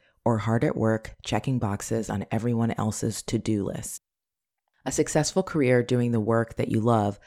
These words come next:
doesn't mean you have to sacrifice your values, your family, or your joy. Stop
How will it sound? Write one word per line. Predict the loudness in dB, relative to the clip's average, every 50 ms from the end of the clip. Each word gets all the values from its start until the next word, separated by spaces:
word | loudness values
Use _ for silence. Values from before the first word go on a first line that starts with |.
| -20 _ _ _
doesn't | 4 4 6 6 4 2 2
mean | 0 0 2 2 2 2 4
you | 4 2
have | 2 2 0 -2
to | -4
sacrifice | -6 -2 -2 -2 0 0 -2 -4 -2 0 0 0 0 -2 -4
your | -6 -6
values, | -4 -2 0 2 2 4 4 4 4 4 4 2 2 -2 -6 -14 _ _ _
your | _ -8 -8 -8
family, | -6 -2 0 2 2 2 2 2 2 2 2 0 0 0
or | 0 2 4 4 2
your | 2 2 0 -2
joy. | -4 -6 -4 -2 0 2 2 2 2 0 -2 -6 -10 _ _ _ _ _ _ _ _ _ _
Stop | -14 -12 -12 -12 -6 0 2 6 6 6 6 6 2 -2 -10